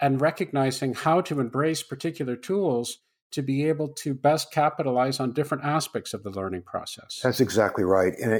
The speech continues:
Speaker 2: and in fact, I just finished writing something on, on hybrid education, where people typically think of that as just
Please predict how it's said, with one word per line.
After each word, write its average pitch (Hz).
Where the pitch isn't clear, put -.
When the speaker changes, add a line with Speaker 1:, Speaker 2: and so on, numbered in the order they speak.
Speaker 2:
and 117
in 117
fact, 113
I 110
just 104
finished 110
writing 98
something 87
on, 82
on 90
hybrid 95
education, 85
where 92
people 113
typically 117
think 92
of 92
that 90
as 85
just -